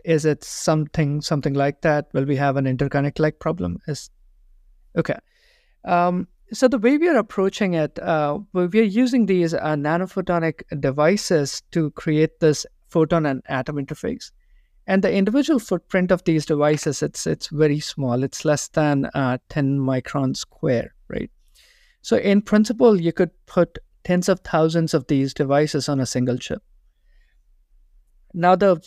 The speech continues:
f-, photonic, photonic activity is what's actually doing the computation. Uh, so the qubits, they serve as sources.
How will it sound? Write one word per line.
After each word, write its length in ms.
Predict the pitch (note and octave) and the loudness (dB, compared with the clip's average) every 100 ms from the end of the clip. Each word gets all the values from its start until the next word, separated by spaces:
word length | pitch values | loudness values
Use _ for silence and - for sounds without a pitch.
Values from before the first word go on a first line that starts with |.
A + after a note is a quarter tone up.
| - | -10
f-, 100 | F3+ | -4
photonic, 520 | F3 E3 F3+ G#3 A#3+ | 0 2 2 2 0
photonic 420 | - F#3+ A3 E4 | -2 2 4 4
activity 480 | C#4 - F#3+ F3 F3 | 2 2 -2 -2 0
is 200 | D#3+ D3 | 0 0
what's 240 | D#3+ D3+ - | 0 -2 -4
actually 420 | D#3 D3+ - E3 C#3+ | -4 -4 -2 -2 -2
doing 320 | C3+ C#3+ C#3+ | 0 0 0
the 120 | C3+ | -2
computation. 720 | - C3+ B2+ A#2 A#2+ - G#3+ - - | -2 -4 -2 -2 -4 -4 -6 -8 -8
Uh, 440 | C#3 B2+ B2 B2+ - _ _ _ | -4 -4 -4 -8 -12 _ _ _
so 360 | - F3+ D#3 - - _ _ _ G3 - | 2 6 6 2 -8 _ _ _ -12 2
the 320 | E3 D3+ D3 - _ _ | 2 2 -2 -6 _ _
qubits, 600 | - - D#3+ G#3+ D4+ - - | -12 -4 0 0 0 -4 -2
they 140 | F3 | -2
serve 340 | - F#3 F3+ | 0 0 2
as 180 | E3+ D#3 | 2 0
sources. 680 | - - D3 D#3+ - C#3+ - | -2 -2 -2 -2 -2 -4 -6